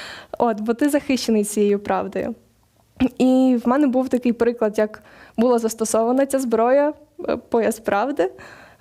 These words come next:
Е, недавно до мене хотіла причепитися температура і насморк. Е, я відчула певні симптоми, але я зразу проголосила, що я під захистом крові Ісуса Христа. Ну і забула, бо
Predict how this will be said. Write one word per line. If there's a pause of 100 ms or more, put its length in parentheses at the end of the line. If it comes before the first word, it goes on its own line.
(120)
Е,
недавно
до
мене
хотіла
причепитися
температура
і
насморк. (800)
Е,
я
відчула
певні
симптоми, (880)
але
я
зразу
проголосила,
що
я
під
захистом
крові
Ісуса
Христа. (560)
Ну
і
забула,
бо